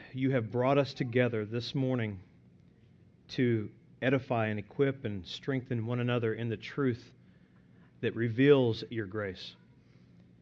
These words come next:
And so we pray this morning as we submit our time and our lives and our attention to you in your word,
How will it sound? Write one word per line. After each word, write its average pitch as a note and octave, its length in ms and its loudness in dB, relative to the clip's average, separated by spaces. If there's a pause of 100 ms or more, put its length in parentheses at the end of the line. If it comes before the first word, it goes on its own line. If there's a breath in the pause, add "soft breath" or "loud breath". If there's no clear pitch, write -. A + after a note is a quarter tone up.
(420)
And A#2 80 -10
so C3 80 0
we C3 80 6
pray D3+ 260 8
this C3+ 220 2
morning C#3+ 260 2
as A#2+ 120 2
we C3 100 4
submit C3 400 2
our A#2 240 2 (140)
time D3 480 0
and B2 100 0
our G#2+ 100 0
lives C3+ 460 4
and A#2+ 80 0
our G#2+ 120 -2
attention B2+ 560 -2
to - 140 -6
you C#3+ 480 0 (280 soft breath)
in B2 120 2
your A2 120 2
word, C#3+ 560 8